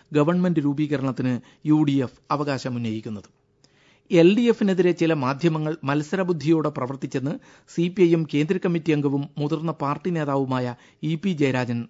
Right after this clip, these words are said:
കുറ്റപ്പെടുത്തി. എൽ ഡി എഫിനുണ്ടായത് അപ്രതീക്ഷിത പരാജയമാണെന്നും കേരളത്തിൽ ഇങ്ങനെയൊരു ജനവിധി പ്രതീക്ഷിച്ചില്ലെന്നും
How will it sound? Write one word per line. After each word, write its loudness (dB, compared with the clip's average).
കുറ്റപ്പെടുത്തി. -6
എൽ 4
ഡി 2
എഫിനുണ്ടായത് 0
അപ്രതീക്ഷിത -2
പരാജയമാണെന്നും -2
കേരളത്തിൽ 2
ഇങ്ങനെയൊരു 2
ജനവിധി 0
പ്രതീക്ഷിച്ചില്ലെന്നും -4